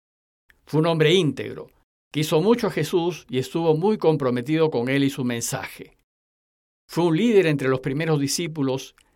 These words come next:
y así lo consideraron también sus compañeros. Jesús lo quiso mucho, estimó su liderato y lo hizo responsable de su iglesia en formación.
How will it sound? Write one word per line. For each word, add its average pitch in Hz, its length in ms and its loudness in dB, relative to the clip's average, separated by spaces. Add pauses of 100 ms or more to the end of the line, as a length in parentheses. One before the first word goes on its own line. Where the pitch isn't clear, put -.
(300)
y 131 100 0
así 139 240 2
lo 220 160 4
consideraron 165 680 0
también 147 380 0
sus 151 180 -4
compañeros. 139 880 -4 (760)
Jesús 240 400 4
lo 175 120 4
quiso 208 300 2
mucho, 117 480 -4 (340)
estimó 139 380 0
su 156 160 0
liderato 143 720 2
y 123 140 -2
lo 135 120 2
hizo 160 220 0
responsable 170 720 0
de 143 60 0
su 139 160 -4
iglesia 147 400 0
en 131 80 -6
formación. 123 680 -4